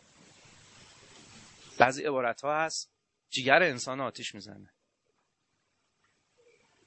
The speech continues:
به جناب موسی گفتن: «اذهب انت و ربک.» تو با خدات برو به جنگ. بعد از این همه معجزات شد خدای موسی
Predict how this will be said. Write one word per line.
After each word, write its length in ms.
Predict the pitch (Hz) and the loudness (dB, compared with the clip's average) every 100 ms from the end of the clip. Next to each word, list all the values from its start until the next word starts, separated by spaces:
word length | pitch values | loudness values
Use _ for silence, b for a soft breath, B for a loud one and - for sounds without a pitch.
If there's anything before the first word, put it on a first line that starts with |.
| _ _ - - | _ _ -16 8
به 120 | 147 | 8
جناب 340 | 139 143 139 143 | 10 10 10 8
موسی 340 | 139 - 170 | 6 8 8
گفتن: 340 | 185 - 190 - | 8 8 6 8
«اذهب 400 | 185 - 185 - | 4 6 2 4
انت 240 | 143 139 170 | 2 2 6
و 20 | |
ربک.» 800 | 165 143 131 - 143 - - - _ _ _ _ _ _ _ - | 6 8 4 2 0 0 -6 -8 _ _ _ _ _ _ _ -6
تو 120 | - | 6
با 100 | 156 | 8
خدات 500 | 165 147 135 151 - | 8 8 10 10 10
برو 200 | 131 117 | -2 -2
به 100 | 110 | -2
جنگ. 220 | 101 107 - - _ _ _ _ _ - - | -6 -10 -12 -20 _ _ _ _ _ -18 4
بعد 220 | 135 170 | 6 8
از 140 | 185 - | 4 2
این 220 | 202 202 | -2 -2
همه 220 | 180 165 | -2 -2
معجزات 380 | 165 151 147 185 | -2 -2 -2 -2
شد 140 | 214 | -2
خدای 340 | - 165 160 202 | -2 2 4 4
موسی 380 | 175 - 147 | 2 0 0